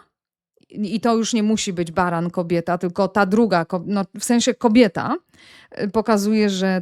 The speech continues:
tak nie za bardzo. Nie, nie, nie za bardzo jej się ten pomysł podoba. Z jakiego powodu? Nie wiem. No, albo nie ufa chłopu, albo ma inny związek, albo ogólnie jest jakaś zła, obrażona, czy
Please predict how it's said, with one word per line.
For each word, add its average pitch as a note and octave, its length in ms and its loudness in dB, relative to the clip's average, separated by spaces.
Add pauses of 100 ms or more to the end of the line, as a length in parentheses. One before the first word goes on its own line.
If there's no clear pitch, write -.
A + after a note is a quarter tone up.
tak F#3 200 -6
nie G3 180 4
za F#3+ 120 2
bardzo. E3 520 -4
Nie, G#3 200 0
nie, A3 360 0
nie C4+ 300 4
za B3+ 120 4
bardzo A3 320 2
jej G3+ 180 2
się G3+ 140 -2
ten F3+ 220 -4
pomysł F3 640 -4 (240)
podoba. F#3+ 520 0 (340)
Z F3 60 -12
jakiego G#3+ 420 -2
powodu? D4+ 680 -2 (340)
Nie F3+ 200 0
wiem. F#3 300 -8 (200)
No, E3+ 100 -6
albo A#3 320 2
nie D4+ 180 2
ufa D4+ 300 2
chłopu, D4+ 360 4 (560)
albo G#3+ 340 4
ma A#3+ 140 2
inny C#4 300 2
związek, C#4+ 600 0
albo A#3 320 2
ogólnie A3+ 440 2
jest G#3 140 0
jakaś F3+ 340 -2
zła, F3+ 640 -2
obrażona, E3+ 760 -2
czy - 180 -10